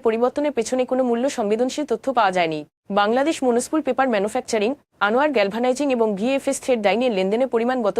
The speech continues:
তিন মাসের গড় লেনদেনের তুলনায় আজ উল্লেখযোগ্যভাবে বেড়েছে। তবে এই লেনদেন বৃদ্ধির পেছনে স্বাভাবিক কোনো কারণ জানা যায়নি। আজকের শীর্ষ দুটি সংবাদ এশীয় উন্নয়ন ব্যাংক, এডিবি, উন্নয়ন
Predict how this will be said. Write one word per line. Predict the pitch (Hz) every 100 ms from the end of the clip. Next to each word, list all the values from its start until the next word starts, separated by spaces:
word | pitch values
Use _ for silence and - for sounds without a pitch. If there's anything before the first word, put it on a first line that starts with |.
| 233
তিন | 254 254
মাসের | 262 254
গড় | 208 202
লেনদেনের | 202 240 262
তুলনায় | 247 240 214 208
আজ | 214
উল্লেখযোগ্যভাবে | 214 233 233 220 208 226 214
বেড়েছে। | 175 - 170 - _ _ _ _
তবে | 240 240 262 - -
এই | 247 269
লেনদেন | 226 240 302
বৃদ্ধির | 277 240 302 254
পেছনে | 233 269 254
স্বাভাবিক | 208 214 277 -
কোনো | 285 247
কারণ | 247 254
জানা | 202 196
যায়নি। | 175 156 147 _ 202
আজকের | 214 - 320 -
শীর্ষ | 269 - 294
দুটি | 294 302
সংবাদ | 220 202 240 220
এশীয় | 262 254
উন্নয়ন | 214 214 254
ব্যাংক, | 202 190 - _ - 214
এডিবি, | 262 254 285 _ -
উন্নয়ন | 254 285